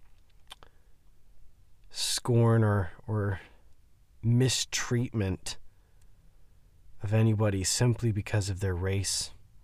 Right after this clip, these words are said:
religion, sex, or other kind of life orientation.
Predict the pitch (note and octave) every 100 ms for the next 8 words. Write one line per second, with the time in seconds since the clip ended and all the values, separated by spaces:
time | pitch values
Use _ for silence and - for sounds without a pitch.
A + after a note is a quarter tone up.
0 | - - G2 F2+ F#2+ E2 F#2+ F#2+ F2 -
1 | - - - - - - - - G#2 G2+
2 | - - F2 G2+ - - - - - -
3 | - - - - - - - - G#2+ A2
4 | - A2 G#2 G2 F#2 - - - - -
5 | - - - - - - G2+ F#2+ F#2+ G2
6 | F#2 F2 F2 - F2 - -